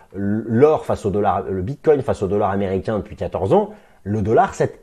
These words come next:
effondré face au Bitcoin. Là, vous avez la, la tendance de long terme haussière du cours du Bitcoin.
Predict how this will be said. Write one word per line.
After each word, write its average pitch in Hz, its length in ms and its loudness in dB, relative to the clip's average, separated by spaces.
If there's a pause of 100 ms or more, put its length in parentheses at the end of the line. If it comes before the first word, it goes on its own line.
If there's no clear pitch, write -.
effondré 190 800 4
face 123 240 -4
au 190 60 2
Bitcoin. 151 600 -2
Là, 107 120 -2
vous 98 140 -4
avez 101 160 0
la, 85 160 -4
la 92 140 -6
tendance 127 420 0
de 92 80 -6
long 107 200 -2
terme 101 400 -2
haussière 98 420 -8
du 76 80 -14
cours 78 160 -12
du 71 80 -14
Bitcoin. 165 400 -4